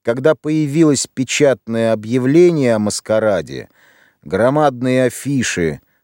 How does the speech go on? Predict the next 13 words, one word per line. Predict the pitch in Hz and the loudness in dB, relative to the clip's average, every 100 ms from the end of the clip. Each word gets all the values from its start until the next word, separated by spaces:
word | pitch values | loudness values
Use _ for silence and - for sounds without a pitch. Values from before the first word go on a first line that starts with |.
| - | -8
расклеенные | 98 98 - 113 123 117 110 110 107 | -6 -6 -4 0 2 2 2 2 0
на | 104 | 0
заборах | 104 104 107 120 107 - - - | 0 0 2 2 0 -4 -14 -6
и | |
разосланные | 101 98 92 107 - 101 101 101 101 - | -4 -2 -2 -2 -2 -2 0 0 -2 -4
именитым | 101 101 104 - 95 | -2 2 0 0 -4
гражданам, | 85 92 101 95 78 82 82 76 _ _ _ _ | -4 0 0 0 -4 -6 -6 -10 _ _ _ _
оказалось, | 113 127 156 131 143 143 117 101 | -8 -2 -2 0 2 2 2 -4
что | - - 117 | -12 -8 -2
дадут | 117 120 123 175 - | 0 0 2 0 -2
вовсе | 107 131 180 - - | -2 0 0 -2 -4
не | 139 135 | -2 0
корову | 120 113 110 160 180 190 | 0 0 2 2 2 0